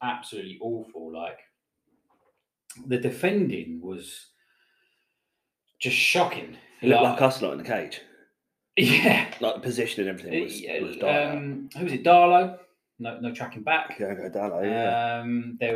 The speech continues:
Speaker 1: was Maguire, who seemed, who always seems to be out of position, let's be honest.
Speaker 2: Yeah, but he has the Harry Maguire role of, "I'm gonna go and tackle my own teammates, get people in a headlock, kick people, and then I'm gonna go and score a goal at the other end."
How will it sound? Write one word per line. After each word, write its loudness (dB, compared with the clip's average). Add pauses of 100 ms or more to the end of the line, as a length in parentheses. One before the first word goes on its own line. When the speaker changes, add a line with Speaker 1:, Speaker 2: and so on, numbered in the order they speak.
Speaker 1:
was -4 (380)
Maguire, 4
who -8
seemed, -12 (240)
who -8
always -2
seems -18
to -20
be -12
out -6 (100)
of -18
position, -12
let's -14
be -14
honest. -14
Speaker 2:
Yeah, 0
but -2
he 2
has -4
the -6
Harry 0
Maguire -4
role -12
of, -12 (140)
"I'm -6
gonna -8
go -10
and -10
tackle -12
my -6
own -6
teammates, -8
get -4
people 0
in -10
a -16
headlock, -8 (440)
kick -2
people, -4 (300)
and -4
then 4
I'm -2
gonna -4
go 2
and -2
score 0
a -4
goal 2
at -6
the -6
other -10
end." -8